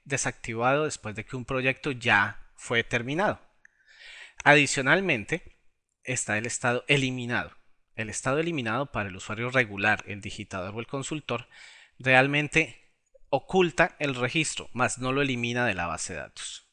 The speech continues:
Eh, solamente el administrador es el que lo puede hacer. Las bases de datos poseen campos con listas desplegables.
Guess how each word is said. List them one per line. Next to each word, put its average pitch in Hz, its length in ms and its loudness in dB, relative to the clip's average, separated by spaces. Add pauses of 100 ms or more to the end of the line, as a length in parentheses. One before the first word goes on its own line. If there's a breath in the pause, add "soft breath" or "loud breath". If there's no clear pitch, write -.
(120)
Eh, - 160 -14
solamente 127 540 0
el 131 80 0
administrador 104 840 -4 (120)
es 107 200 -6
el 107 80 -12
que - 280 -12 (100)
lo 101 140 -12
puede - 240 -14
hacer. - 320 -10 (360 loud breath)
Las 117 220 0
bases 127 320 0
de 156 80 2
datos 139 320 4
poseen 104 440 -10
campos - 360 0
con 101 160 -10
listas 101 300 -8
desplegables. 139 720 2